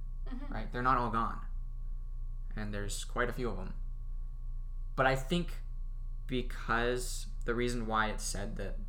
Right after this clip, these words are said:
Speaker 2: millennials hold the majority of the vote is because the baby boomers had the millennials. They, that's their
Speaker 1: But the thing is,
Speaker 2: offspring.
Speaker 1: for groups, like, for, what are those called?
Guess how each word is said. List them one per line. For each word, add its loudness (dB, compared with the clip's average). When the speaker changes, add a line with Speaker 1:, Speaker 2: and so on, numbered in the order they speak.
Speaker 2:
millennials -2
hold 0
the 0
majority 0
of 0
the -4
vote 0
is -2
because 2
the 0
baby 6
boomers 2
had 2
the 0
millennials. 0
They, 0
that's 0
their 0
Speaker 1:
But -4
the 2
thing 2
is, 2
Speaker 2:
offspring. 0
Speaker 1:
for 2
groups, 0
like, 4
for, 2
what 0
are 2
those 0
called? -2